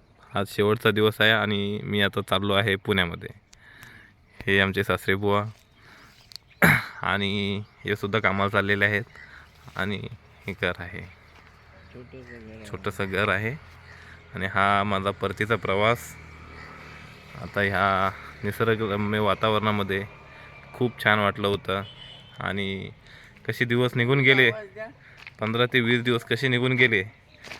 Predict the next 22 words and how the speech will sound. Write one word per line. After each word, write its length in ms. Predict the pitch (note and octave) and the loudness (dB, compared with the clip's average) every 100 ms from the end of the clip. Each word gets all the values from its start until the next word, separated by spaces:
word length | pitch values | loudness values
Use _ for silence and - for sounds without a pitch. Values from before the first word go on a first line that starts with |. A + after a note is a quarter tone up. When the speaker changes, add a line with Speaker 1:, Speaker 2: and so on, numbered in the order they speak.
| - | -4
Speaker 1:
हेच 140 | B2 B2 | -4 0
कळलं 360 | A#2 G#2 G2 | 0 2 2
नाही. 140 | F2+ F2+ - - - C#3+ - F#3 - F3+ - - - - - - | 0 -6 -12 -20 -20 -20 -20 -20 -20 -16 -18 -18 -20 -20 -8 0
या 100 | A2+ | 0
निसर्गरम्य 600 | G#2+ A#2+ A#2 A#2+ A#2 A2 | 0 0 0 2 0 0
वातावरणामध्ये 760 | G#2+ F#2 - A2 A2 G#2+ G2 - - - - - - - - - - - - - - - - - - - - - | 0 0 2 0 2 -2 -2 -6 -8 -20 -20 -20 -20 -20 -20 -20 -20 -20 -20 -20 -20 -20 -8 -4 -4 -8 -8 -2
हे 80 | G2+ | 0
बघा, 280 | G2+ G2 | 0 0
हे 100 | F2+ | 2
आमचं 260 | G2+ F#2+ G#2 | 2 2 -2
घर 200 | G2 G2 | 0 2
आहे. 260 | F#2+ G2 C#3 - - - - - - - - F#2+ | 2 0 -6 -12 -20 -20 -20 -20 -20 -20 -12 -6
आमच्या 240 | G2 G#2 | -2 0
घरामध्ये 500 | G2+ G#2 G#2+ G#2 A#2 - - - - - | 2 2 2 0 -2 -4 -20 -20 -20 -10
आई 220 | G#2 G#2 G#2 | -2 0 0
आणि 160 | G#2+ | 0
बाबा 260 | G#2 G2 G#2 | 0 2 2
राहतात. 300 | G2+ - A#2+ - - - - - - - - - | 0 -2 -6 -6 -20 -20 -20 -20 -20 -20 -20 -6
यांची 500 | G#2 G#2 A2 A2 G#2 - - | -4 -2 -2 -2 -2 -6 -14
शेती 340 | - A2+ - A#2 | -8 -6 -2 0
हा 100 | A2 | 2
व्यवसाय 480 | G#2 G#2 - A#2+ | 2 0 0 -2